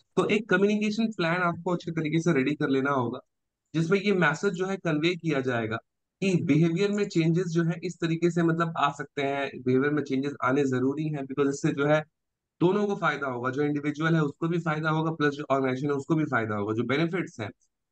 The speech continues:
जो outcomes हैं, ये क्यों किया जा रहा है, उसको लेकर के जो है एक proper communication जो है between, uh, the every party should be,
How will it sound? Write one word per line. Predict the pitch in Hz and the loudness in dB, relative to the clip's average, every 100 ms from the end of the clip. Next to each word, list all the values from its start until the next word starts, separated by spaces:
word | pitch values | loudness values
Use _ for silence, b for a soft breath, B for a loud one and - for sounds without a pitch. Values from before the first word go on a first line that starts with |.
| - | -4
जो | 160 | -2
outcomes | 127 151 151 202 185 160 | 0 0 -2 -2 -2 -4
हैं, | 120 | -6
ये | 127 165 | -4 -4
क्यों | 165 214 220 | -2 -2 0
किया | 208 185 | 2 2
जा | 143 131 | 2 2
रहा | 123 123 135 | 0 -6 -8
है, | 180 | -6
उसको | 165 - 190 | -8 -2 0
लेकर | 151 131 123 | 0 -4 -4
के | 131 | -4
जो | 131 | -2
है | 160 180 - _ - | -2 -4 -10 _ -6
एक | 156 160 | -4 0
proper | 156 160 185 | 0 0 0
communication | 165 156 151 147 160 175 | 2 0 0 -2 -2 -2
जो | 156 | 0
है | 175 | 0
between, | 143 135 143 151 151 _ _ - | -2 -2 0 0 -2 _ _ -6
uh, | 127 131 123 | 0 0 0
the | 131 139 | -2 -2
every | 143 180 151 | 0 0 0
party | 131 160 214 - _ _ | -2 -4 -10 -12 _ _
should | - 143 | -2 0
be, | 190 | 0